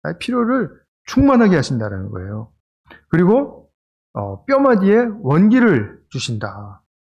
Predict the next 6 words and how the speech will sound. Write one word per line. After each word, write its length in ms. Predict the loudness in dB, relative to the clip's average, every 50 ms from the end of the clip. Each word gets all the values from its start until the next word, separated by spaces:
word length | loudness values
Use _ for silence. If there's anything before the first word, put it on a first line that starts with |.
| _ _ _
골다공증이 680 | 0 2 2 4 4 4 4 4 2 2 0 2 2 2
낫게 260 | 0 -2 -4 -4 -4
하신다. 680 | -4 -4 -8 -12 -12 -14 -14 -16 -16 -18 -18 -20 -20 _ _ _ _ _ _ _ _ _ _ _ _
그래서 260 | -2 0 2 2 2 0
살맛나게 640 | 0 0 0 2 2 2 4 4 2 2 2 0
하신다. 600 | -2 -2 -4 -6 -8 -8 -10 -12 -14 -16 -20 -20